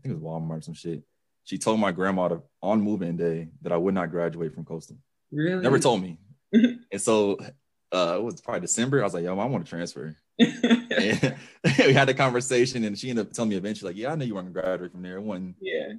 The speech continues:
Speaker 1: wasn't my plan. It wasn't the dream I had for you, thirty, whatever,
Speaker 2: Yeah, you
Speaker 1: twenty
Speaker 2: know,
Speaker 1: years
Speaker 2: mamas
Speaker 1: ago."
Speaker 2: be knowing. They be knowing, man.
Speaker 1: Mamas be knowing.
Speaker 2: <laughs>
Speaker 1: Black mamas be knowing. Let, let's,
Speaker 2: Yes.
Speaker 1: let's do,
Speaker 2: Yes. <laughs>
Speaker 1: let, let's make that distinction.
Speaker 2: Be real. <laughs>
Speaker 1: For real, for real. But even while at Boone, right? And I think I wanna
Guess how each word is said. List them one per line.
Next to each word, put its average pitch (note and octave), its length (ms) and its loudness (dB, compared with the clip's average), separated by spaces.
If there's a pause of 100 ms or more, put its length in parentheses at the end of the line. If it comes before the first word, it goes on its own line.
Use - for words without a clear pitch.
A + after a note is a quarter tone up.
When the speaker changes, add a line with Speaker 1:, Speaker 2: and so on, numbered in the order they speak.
(140)
Speaker 1:
wasn't G#2+ 200 0
my G2+ 100 2
plan. G#2 220 -2
It G2+ 40 0
wasn't G#2 200 0
the F#2+ 80 0
dream F#2+ 260 0
I F#2+ 80 0
had F#2+ 280 0
for F#2 160 -4
you, F#2 260 -4
thirty, F2+ 200 -4
whatever, E2+ 180 -4
Speaker 2:
Yeah, - 40 -12
you - 60 -14
Speaker 1:
twenty F#2+ 160 0
Speaker 2:
know, E3 60 2
Speaker 1:
years - 120 -2
Speaker 2:
mamas - 140 -6
Speaker 1:
ago." D3+ 140 0
Speaker 2:
be D3+ 140 -2
knowing. D#3 400 4
They A3 160 6
be F3+ 220 0
knowing, C#3 440 2
man. C#3 220 -6
Speaker 1:
Mamas C3 200 6
be B2+ 120 4
knowing. B2+ 500 2
Speaker 2:
<laughs> - 80 -6
Speaker 1:
Black A#2+ 280 6
mamas F#2+ 240 0
be F2+ 120 -6
knowing. E2 380 -6
Let, G#2 160 2
let's, A2+ 160 8
Speaker 2:
Yes. - 80 0
Speaker 1:
let's A2 120 0
do, G#2 140 -2 (500)
Speaker 2:
Yes. F3 600 6
<laughs> D4+ 320 4
Speaker 1:
let, - 240 4
let's C3+ 160 8
make C3+ 140 6
that B2 120 8
distinction. A2+ 640 2
Speaker 2:
Be A3 160 0
real. A3 420 8
<laughs> - 40 2 (600)
Speaker 1:
For A2+ 120 4
real, D3 200 10
for B2+ 120 0
real. G#2 320 8
But A2+ 220 6
even G#3+ 180 8
while F3 280 8
at A#2+ 100 4
Boone, B2+ 220 4
right? B2 160 4
And A#2 80 0
I B2 40 2
think C3 280 -2 (100)
I G2+ 60 -4
wanna A#2+ 240 0